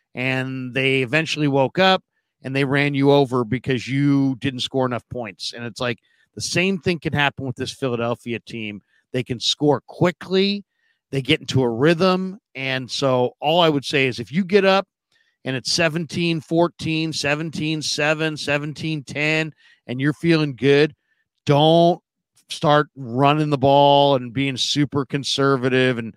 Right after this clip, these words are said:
trying to take the clock and, you know, this and that. No, stay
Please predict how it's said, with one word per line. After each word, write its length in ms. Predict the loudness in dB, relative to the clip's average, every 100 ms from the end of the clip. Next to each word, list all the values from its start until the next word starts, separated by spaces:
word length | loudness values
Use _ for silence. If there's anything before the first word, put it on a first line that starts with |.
| _ _
trying 220 | -4 -2 -2
to 60 |
take 260 | -4 -4 -4
the 80 | -12
clock 480 | -2 2 2 2 -2
and, 280 | -8 -8 -8
you 80 | -6
know, 100 | -4
this 160 | -6
and 100 | -10
that. 60 | -16 _ _ _ -6
No, 320 | -2 -2 -2
stay 720 | -8 -8 -4 2 4 4 2